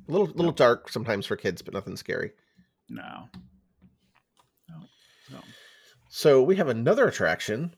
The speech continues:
Speaker 1: we wanna talk about. Um, we're gonna go back over to Epcot for this one. So, um, you can monorail hop back to Epcot now, if you didn't remember that. So you can go back out of the Magic Kingdom, take the monorail ticket and transportation center,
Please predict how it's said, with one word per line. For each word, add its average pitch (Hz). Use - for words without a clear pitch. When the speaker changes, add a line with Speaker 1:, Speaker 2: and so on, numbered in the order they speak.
Speaker 1:
we 107
wanna 104
talk 101
about. 175
Um, 107
we're 123
gonna 156
go 123
back 123
over 117
to 110
Epcot -
for -
this 98
one. 170
So, -
um, 82
you 113
can 110
monorail 110
hop 117
back 120
to 131
Epcot 160
now, 165
if 240
you 131
didn't 117
remember 131
that. 214
So -
you 101
can 98
go 98
back 98
out 104
of 98
the 101
Magic 101
Kingdom, 107
take 107
the 107
monorail 110
ticket -
and 120
transportation 135
center, 139